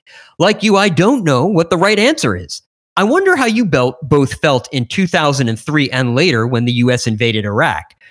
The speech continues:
Would you have called for festivals to ban American filmmakers from participating? Seems ludicrous to imagine anyone doing that, even those Americans staunchly advocating for an invasion.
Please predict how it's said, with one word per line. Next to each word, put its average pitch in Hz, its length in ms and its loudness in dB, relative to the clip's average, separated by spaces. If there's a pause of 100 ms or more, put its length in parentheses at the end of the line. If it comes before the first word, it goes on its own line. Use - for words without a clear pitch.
(200)
Would 147 180 2
you 165 80 2
have 156 200 -2
called 151 360 0
for 135 100 0
festivals 143 580 -2
to 143 140 -2
ban 127 360 -2
American 131 460 -2
filmmakers 151 520 0
from 123 160 -4
participating? 190 800 -2 (340)
Seems 151 340 0
ludicrous 135 480 0
to 127 100 -2
imagine 120 420 -2
anyone 123 440 0
doing 143 320 2
that, 120 260 -6 (180)
even 147 220 2
those 139 200 2
Americans 135 560 0
staunchly 135 800 -2
advocating 127 640 -2
for 120 200 -2
an 110 100 -2
invasion. 120 560 -2